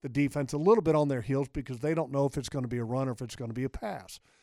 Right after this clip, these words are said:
And if you can run the ball effectively to help you get to that point, then obviously you're in a good situation. But if you can get Chris Jones and,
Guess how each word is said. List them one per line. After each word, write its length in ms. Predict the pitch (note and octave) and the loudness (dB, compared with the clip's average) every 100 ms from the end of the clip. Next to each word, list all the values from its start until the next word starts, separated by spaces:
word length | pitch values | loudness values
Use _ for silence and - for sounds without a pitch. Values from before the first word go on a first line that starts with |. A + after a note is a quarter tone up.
| _ _ _ | _ _ _
And 220 | D3+ C#3+ | 0 0
if 140 | C3+ E3+ | 0 -2
you 100 | F3 | -2
can 160 | D3+ | 0
run 240 | C3 D3+ E3+ | 4 4 4
the 80 | E3 | 4
ball 220 | F#3 G#3 | 2 2
effectively 640 | - D3 B2 B2 A2+ C#3+ C#3 | 0 -2 -2 -6 -4 -4 -4
to 140 | C3 | -8
help 320 | - F3 E3+ | 0 2 2
you 140 | D3+ C3 | -2 0
get 300 | A2 - - | 2 2 0
to 80 | |
that 280 | C3 B2+ - | -4 -4 -2
point, 440 | - A#3+ E3 C3 C#3 | 0 2 0 -2 0
then 260 | C#3 C3+ | 0 2
obviously 420 | C3+ C#3+ B2 D3 | 0 -2 -2 -2
you're 180 | C3+ C3+ | 2 2
in 60 | B2 | 0
a 40 | |
good 240 | A2+ B2+ - | 0 -2 -2
situation. 680 | C3+ - C#3+ D#3 - A2 G2+ | -6 -2 0 0 0 -8 -6
But 160 | C3 - _ _ _ _ _ | -6 -6 _ _ _ _ _
if 160 | C#3 D#3 | -6 -2
you 80 | C#3+ | -4
can 220 | C#3 B2+ | -4 0
get 280 | D#3 G#3 - | 2 2 2
Chris 300 | G3+ E3+ - | 2 2 2
Jones 600 | F3+ F#3 D#3+ C3+ B2+ A#2+ | 6 8 6 4 0 -2
and, 240 | B2 A#2 | -4 -6